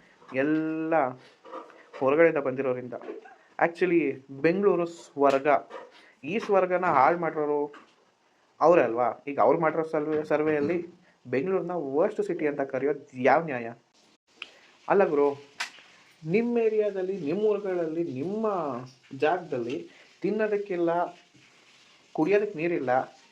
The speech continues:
ಇರೋದಕ್ಕೆ ನೆಟ್ಟಗಿಲ್ಲ ಅಂತ ನಮ್ಮ ಜಾಗಕ್ಕೆ ಬಂದು, ನಮ್ಮ ಜಾಗನೇ ವರ್ಸ್ಟ್ ಸಿಟಿ ಅಂತ ಹೇಳೋದು ನಿಮ್ ಯಾರಿಗಾದ್ರೂ ನ್ಯಾಯ ಅನ್ಸುತ್ತಾ? ಹೋಗ್ಲಿ, ಹೇಳೋದಕ್ಕೆ ನಿಮಗೆ ಬಾಯಿ ಆದ್ರೂ ಹೆಂಗ್ ಬರುತ್ತೆ? ಇಲ್ಲಿ ನನ್ನನ್ನು ತಿಂತೀರಾ, ಇಲ್ಲಿ ನೀರೇ ಕುಡಿತೀರಾ,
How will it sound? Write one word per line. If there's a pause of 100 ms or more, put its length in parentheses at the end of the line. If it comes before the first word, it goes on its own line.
ಇರೋದಕ್ಕೆ
ನೆಟ್ಟಗಿಲ್ಲ
ಅಂತ
ನಮ್ಮ
ಜಾಗಕ್ಕೆ
ಬಂದು, (500)
ನಮ್ಮ
ಜಾಗನೇ (360)
ವರ್ಸ್ಟ್
ಸಿಟಿ
ಅಂತ
ಹೇಳೋದು (760)
ನಿಮ್
ಯಾರಿಗಾದ್ರೂ
ನ್ಯಾಯ
ಅನ್ಸುತ್ತಾ? (580)
ಹೋಗ್ಲಿ, (240)
ಹೇಳೋದಕ್ಕೆ
ನಿಮಗೆ
ಬಾಯಿ
ಆದ್ರೂ
ಹೆಂಗ್
ಬರುತ್ತೆ?
ಇಲ್ಲಿ
ನನ್ನನ್ನು
ತಿಂತೀರಾ,
ಇಲ್ಲಿ
ನೀರೇ
ಕುಡಿತೀರಾ,